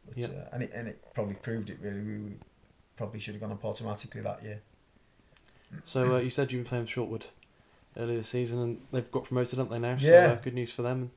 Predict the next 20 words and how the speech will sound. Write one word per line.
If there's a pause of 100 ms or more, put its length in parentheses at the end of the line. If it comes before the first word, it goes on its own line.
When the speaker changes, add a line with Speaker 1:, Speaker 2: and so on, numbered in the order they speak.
(120)
Speaker 1:
Yeah,
great
news.
I
was,
I
was
thrilled
for
them
'cause
I
didn't
get
down
there
after
my
injury. (140)
Um,